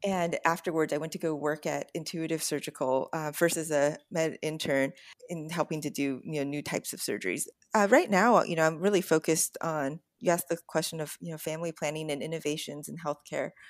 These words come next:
Like, I'm extremely lucky that r-, robotics and A I as a field has, have taken off, 'cause when I went to high school and college, this was not a job to be had. So I think that's really important that you, you know, you not just plan for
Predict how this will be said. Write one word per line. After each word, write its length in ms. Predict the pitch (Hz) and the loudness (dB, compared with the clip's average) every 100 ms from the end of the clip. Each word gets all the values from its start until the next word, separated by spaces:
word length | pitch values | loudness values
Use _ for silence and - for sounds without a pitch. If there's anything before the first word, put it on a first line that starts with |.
| - - | -16 -2
Like, 160 | 180 | 2
I'm 140 | 151 185 | 2 2
extremely 400 | 185 196 190 175 | -2 -2 -2 4
lucky 320 | 160 165 160 | 4 4 2
that 220 | 143 - - - | 4 4 -2 -16
r-, 80 | 175 _ | -16 _
robotics 580 | 175 156 151 156 160 - | 4 8 8 8 4 0
and 100 | 160 | 2
A 160 | 165 156 | 4 6
I 120 | 156 | 6
as 240 | 113 151 | 4 2
a 80 | 151 | 0
field 440 | - 175 175 170 175 | -2 -2 0 -2 -2
has, 220 | 156 - - - | -2 -2 -6 -8
have 140 | 175 - | -8 -4
taken 280 | 175 143 | -4 -2
off, 220 | 156 143 - | -2 -2 -4
'cause 240 | 143 - | -6 -4
when 260 | 151 143 - | -4 -4 0
I 140 | 156 170 | 2 2
went 220 | 165 - | -2 -6
to 380 | - 143 107 175 _ _ _ _ - | -2 0 0 -4 _ _ _ _ -14
high 220 | - 170 | 0 0
school 180 | 175 160 | 2 -2
and 80 | 151 | 2
college, 220 | 165 127 | 2 2
this 160 | 156 160 | -2 -4
was 140 | 160 | -2
not 260 | 151 147 - | 0 0 0
a 140 | 160 | -4
job 400 | 151 120 107 - | 0 2 2 2
to 80 | - | -8
be 100 | 143 | -8
had. 300 | 180 120 - | -2 -2 -2
So 80 | 131 | -6
I 80 | 160 | -6
think 200 | 160 - | -8 -8
that's 240 | 165 - | -10 -8
really 200 | 147 147 | -8 -8
important 420 | 120 - 98 117 | -6 -6 -6 -4
that 180 | 110 - | -6 -6
you, 120 | 151 - | -8 -6
you 100 | 147 | -6
know, 160 | 120 - - _ _ | -6 -8 -20 _ _
you 260 | 160 143 139 _ _ | -12 -12 -12 _ _
not 280 | 180 170 - | -4 -4 -2
just 220 | 165 - | -6 -6
plan 260 | - 165 160 | -6 -2 -2
for 400 | - 151 143 | 2 4 4